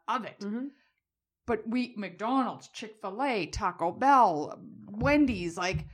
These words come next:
Speaker 2: Mm-hmm.
Speaker 1: and they're all out doing each other to see who can make it bigger and better and greasier and fattier.
Speaker 2: Mm-hmm.
Speaker 1: And even the Fleet Center, when they release their new menu, "Let's have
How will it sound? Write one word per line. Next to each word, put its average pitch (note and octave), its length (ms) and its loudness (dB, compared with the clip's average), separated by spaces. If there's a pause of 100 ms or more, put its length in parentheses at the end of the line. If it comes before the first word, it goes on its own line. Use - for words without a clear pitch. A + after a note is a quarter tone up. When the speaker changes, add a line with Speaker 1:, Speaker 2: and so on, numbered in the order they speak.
Speaker 2:
Mm-hmm. G#3 140 -12 (280)
Speaker 1:
and B3 140 4
they're C4 120 6
all C4+ 160 6
out C4 180 2
doing D4+ 200 0
each A#3 160 -4
other G3 180 -2
to F3 60 -8
see G3 160 -10
who A3 140 -6
can B3+ 120 -2
make A#3+ 200 -4
it G3 100 -10
bigger B3 300 -2
and G3+ 140 -4
better C4 280 2
and F#3 100 -6
greasier A#3+ 500 -6
and G3 100 -6
fattier. B3 460 -4
Speaker 2:
Mm-hmm. E3 80 -2
Speaker 1:
And - 140 -6
even D4 300 -2
the C4+ 80 0
Fleet D4+ 380 -6
Center, F#3 240 -6
when F3+ 140 -8
they F#3+ 120 -6
release G#3 460 -8
their A3+ 120 -8
new G#3 140 -6
menu, G#3 340 -6
"Let's G#3+ 200 -10
have A3+ 240 -8